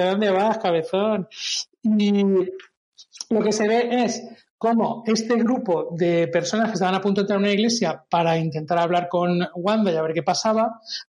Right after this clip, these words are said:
han sido llevados a una realidad distinta, donde los humanos, llamados allí sapiens,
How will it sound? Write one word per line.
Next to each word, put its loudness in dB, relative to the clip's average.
han 2
sido 2
llevados 2
a 0
una 2
realidad 0
distinta, 0
donde 2
los -2
humanos, 0
llamados 0
allí 0
sapiens, -2